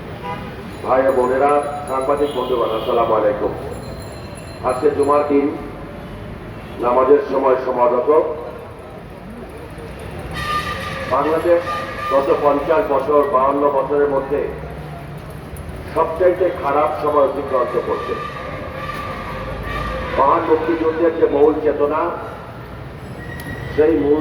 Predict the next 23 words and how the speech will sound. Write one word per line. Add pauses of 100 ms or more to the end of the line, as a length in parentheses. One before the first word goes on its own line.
চেতনা (100)
ছিল (2250)
মানুষের
বাক (100)
স্বাধীনতা
থাকবে, (1300)
মন (160)
খুলে (840)
তাদের (140)
স্বাধীন (120)
মতামত
প্রকাশ (100)
করবে, (1300)
তাদের (100)
ভোটের
অধিকার (100)
প্রকা-, (260)
ভোটের
অধিকার
তারা
দি-, (280)
ভোটের
অধিকার